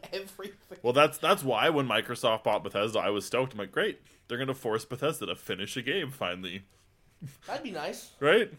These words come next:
Speaker 2: That'd be fucking wonderful. Um,
Speaker 1: Fallout
Speaker 2: but, like,
Speaker 1: seventy-seven.
Speaker 2: but it is, it's kind of egotistical just to be like, "We're gonna keep using our dog shit engine rather than just use an infinitely better one that doesn't have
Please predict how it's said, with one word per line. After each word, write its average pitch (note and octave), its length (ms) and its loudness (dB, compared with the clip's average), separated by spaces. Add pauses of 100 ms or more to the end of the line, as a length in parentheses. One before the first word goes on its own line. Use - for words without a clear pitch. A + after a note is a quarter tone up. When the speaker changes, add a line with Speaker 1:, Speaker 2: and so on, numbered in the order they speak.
(240)
Speaker 2:
That'd - 140 -20 (400)
be G#4+ 160 -2
fucking E4 340 -8
wonderful. G#3 580 0 (460)
Um, G#2 400 2
Speaker 1:
Fallout A#3+ 280 8
Speaker 2:
but, F3 100 6
like, F3+ 220 6
Speaker 1:
seventy-seven. A#3+ 600 -4
Speaker 2:
but C#4+ 140 10
it G3 60 10
is, C#3+ 80 2
it's C3+ 100 -4
kind G#3+ 160 8
of G#3+ 80 4
egotistical F#3+ 560 4
just C3+ 120 -2
to B2+ 40 -8
be D3 60 6
like, B2+ 100 4
"We're A#2+ 80 -4
gonna C3+ 140 4
keep C#3 260 -8
using C3 240 0
our A#2 120 0
dog A2+ 300 2
shit - 140 -2
engine G#2+ 400 -4
rather A2 300 2
than A2 160 -8
just G#2 360 -4
use A#2 380 -2
an A#2 220 0
infinitely C3 480 -2
better A2 280 2
one B2 200 2
that F#2+ 160 -2
doesn't G#2 260 -6
have G2 240 -4